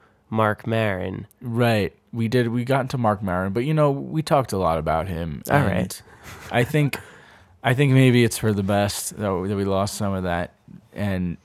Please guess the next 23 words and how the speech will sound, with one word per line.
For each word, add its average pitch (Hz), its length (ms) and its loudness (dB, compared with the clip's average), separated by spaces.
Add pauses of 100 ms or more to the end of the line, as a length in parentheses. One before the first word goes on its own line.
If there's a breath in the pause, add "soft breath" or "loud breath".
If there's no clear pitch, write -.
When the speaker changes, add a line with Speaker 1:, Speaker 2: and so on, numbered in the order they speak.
Speaker 2:
you 120 140 -4
know, 98 80 -2
so, 110 160 -4
yeah, 110 180 0
we 90 60 0
were 85 100 -2
talking 85 240 -4
about 76 160 -6
Dana 98 240 -4
Gould 139 440 0
and, 101 300 -2
and 95 160 -8
his 90 160 -8
format. 104 680 -6 (300 soft breath)
Speaker 1:
Yeah. 139 320 -4 (100)
Speaker 2:
And 101 520 0 (100)
you're 95 140 -10
talking 92 360 -2
about 82 300 -4
the 80 200 -4
interviews 87 600 -6
being 69 400 -10 (340)
all 85 400 -6